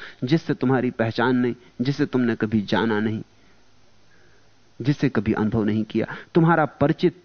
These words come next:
तट छूट जाएगा और अपरिचित तट जो दूर कुहासे में छिपा है, पता नहीं हो या ना हो, वो जो नहीं हो, उसकी यात्रा पर निकल जाने का साहस का नाम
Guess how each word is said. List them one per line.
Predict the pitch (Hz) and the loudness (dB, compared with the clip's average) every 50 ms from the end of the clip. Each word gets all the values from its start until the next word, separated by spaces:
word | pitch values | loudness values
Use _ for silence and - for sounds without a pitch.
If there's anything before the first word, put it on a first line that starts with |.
| - | -2
तट | - 165 156 - | -2 -2 -2 -2
छूट | - - - - 156 147 - | -14 -12 -6 -4 -4 -4 -2
जाएगा | - 127 80 101 104 101 107 - 123 - - - - _ _ _ _ _ _ _ _ _ _ _ _ - | -4 -4 -2 -2 -4 -6 -8 -12 -16 -20 -20 -20 -20 _ _ _ _ _ _ _ _ _ _ _ _ -8
और | 107 107 | -6 -4
अपरिचित | 107 143 - 160 147 151 - 151 127 _ _ - | -4 -2 0 -2 -2 -2 -2 -6 -6 _ _ -4
तट | 147 139 - _ _ - - | -4 -4 -4 _ _ -16 -6
जो | 117 123 117 | -4 -4 -2
दूर | 113 143 175 196 202 202 190 185 160 | 0 0 2 2 2 2 2 2 0
कुहासे | 151 - 147 143 131 139 135 131 - 139 123 | 0 0 -2 0 2 2 0 0 -2 -4 -4
में | 131 120 | -4 -4
छिपा | - - - 113 - - 76 | -6 -6 -8 -6 -4 -4 -6
है, | - - - - - - _ - | -6 -6 -12 -18 -20 -16 _ -2
पता | 135 131 - 185 196 | -2 2 4 4 4
नहीं | 202 180 156 123 104 | 6 4 2 2 -2
हो | 92 101 117 156 180 160 - - | -2 0 0 2 2 0 -2 -4
या | 110 117 110 | -6 -4 -2
ना | 113 131 156 | -2 -2 -2
हो, | 175 - - 156 - _ _ _ _ _ _ _ _ _ _ _ - - _ _ - 605 _ _ 254 _ _ _ - _ 508 247 _ _ _ _ _ _ _ _ _ _ _ _ _ _ _ _ _ _ _ - _ - - - - - 156 139 - - | -2 -4 -6 -10 -12 _ _ _ _ _ _ _ _ _ _ _ -20 -20 _ _ -20 -20 _ _ _ _ _ _ -20 _ _ _ _ _ _ _ _ _ _ _ _ _ _ _ _ _ _ _ _ _ _ -20 _ -20 -20 -20 -20 -18 -18 -16 -8 -4
वो | 156 185 262 302 | 2 4 6 6
जो | 302 285 302 | 6 6 6
नहीं | 277 247 247 247 233 294 320 311 | 6 6 6 8 8 8 8 8
हो, | 247 269 247 185 - - - - - - _ _ _ _ _ _ _ _ _ _ _ _ _ _ _ _ - | 6 6 4 4 2 -4 -14 -20 -20 -20 _ _ _ _ _ _ _ _ _ _ _ _ _ _ _ _ -2
उसकी | - 247 247 - - - - - 269 269 254 202 202 196 | 2 2 2 2 0 -10 -4 0 2 2 2 4 4 4
यात्रा | 185 190 - - 208 196 | 4 4 4 4 4 4
पर | 190 - 170 156 | 4 4 4 4
निकल | 147 143 143 - 170 160 | 4 2 4 4 2 2
जाने | 147 151 151 156 156 143 | 4 4 2 2 0 -2
का | 120 123 120 | -2 -4 -6
साहस | - - - 165 156 131 143 139 - - | -6 -6 -6 -4 -4 -4 -4 -6 -8 -8
का | - - 101 | -6 -4 -4
नाम | 110 107 113 123 143 139 113 92 | -2 -2 -2 0 0 -2 -2 -4